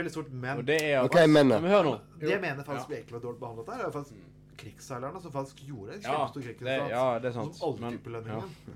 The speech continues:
Speaker 1: De lider bare det.
Speaker 3: Hvem
Speaker 2: Men
Speaker 3: som gjorde det?
Speaker 2: poenget
Speaker 1: Krigsseilerne.
Speaker 2: Ja, det er helt sant. Det,
Speaker 1: Handelsflåten.
Speaker 2: det er
Speaker 3: Har
Speaker 2: helt
Speaker 3: ikke de
Speaker 2: sant.
Speaker 3: fått masse heder?
Speaker 2: Nei, ikke i det hele tatt. Og det er utrolig pinlig, det også.
Speaker 3: Har du
Speaker 2: Men
Speaker 3: vært i marinen, eller?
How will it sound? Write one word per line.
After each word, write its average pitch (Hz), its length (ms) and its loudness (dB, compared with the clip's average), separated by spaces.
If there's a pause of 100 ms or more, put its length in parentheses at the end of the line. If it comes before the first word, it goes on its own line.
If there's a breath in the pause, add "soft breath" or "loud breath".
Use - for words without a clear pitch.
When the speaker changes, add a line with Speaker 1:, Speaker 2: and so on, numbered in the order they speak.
Speaker 1:
De - 100 -10
lider 135 200 -8
bare 107 120 -14
det. - 220 -18
Speaker 3:
Hvem 160 140 6
Speaker 2:
Men 139 80 4
Speaker 3:
som 135 120 0
gjorde 165 140 8
det? 156 60 4
Speaker 2:
poenget 139 240 2 (240)
Speaker 1:
Krigsseilerne. 147 580 -10 (300)
Speaker 2:
Ja, 113 140 -8 (180)
det 147 100 -2
er 175 80 6
helt 165 140 4
sant. 139 240 2
Det, 156 140 4 (100)
Speaker 1:
Handelsflåten. - 100 -18 (320)
Speaker 2:
det 143 80 2
er 151 40 6
Speaker 3:
Har 156 60 8
Speaker 2:
helt 147 100 8
Speaker 3:
ikke 143 120 8
de 135 80 6
Speaker 2:
sant. 120 220 0
Speaker 3:
fått 104 140 -4
masse 110 320 -4
heder? 110 360 -4 (220)
Speaker 2:
Nei, 107 320 0 (100)
ikke 120 180 -8
i 123 40 -4
det 113 100 0
hele 117 120 0
tatt. - 300 -8
Og 117 60 -2
det 147 80 4
er 135 220 4
utrolig 139 300 0
pinlig, 131 260 2
det 120 100 4
også. 117 140 2
Speaker 3:
Har 143 80 6
du 151 80 8
Speaker 2:
Men 147 80 8
Speaker 3:
vært 139 120 -2
i 143 40 6
marinen, 104 500 4
eller? 110 200 -6